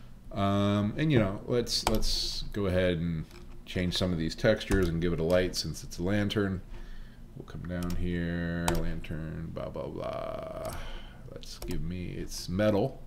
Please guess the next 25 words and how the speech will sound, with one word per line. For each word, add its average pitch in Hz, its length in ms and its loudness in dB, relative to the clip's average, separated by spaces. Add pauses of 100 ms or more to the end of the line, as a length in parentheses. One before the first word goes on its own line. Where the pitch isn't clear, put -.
(180)
So 85 800 -2 (520)
easiest 92 380 2
way 98 160 6
to 90 80 2
change 95 460 2
that 90 200 4
metal, 95 460 4 (480)
let's - 520 -8 (760)
brighten 80 360 -6
that 113 220 -2
up. 117 360 0 (1120)
Let's - 460 -6
darken 82 460 -6
this 107 260 -4
one. 107 320 0 (500)
There - 400 -8
we - 60 -8
go. - 360 -8
Now 90 240 -6
it - 80 -10
starts - 340 -6
to - 60 -10
get 98 220 -6
some 95 240 -8
good 95 380 -4